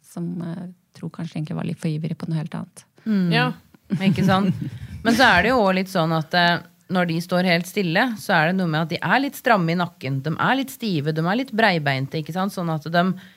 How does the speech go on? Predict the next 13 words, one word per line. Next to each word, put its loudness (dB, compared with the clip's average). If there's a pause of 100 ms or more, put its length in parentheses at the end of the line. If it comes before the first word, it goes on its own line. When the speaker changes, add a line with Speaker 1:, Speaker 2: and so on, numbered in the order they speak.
(440)
Speaker 2:
de 0
ser 2
kanskje -2
ut -4
som, 0 (680)
rottweileren 0
er 2
jo 0
en -2
type -8
hund -4
som -6
reagerer -4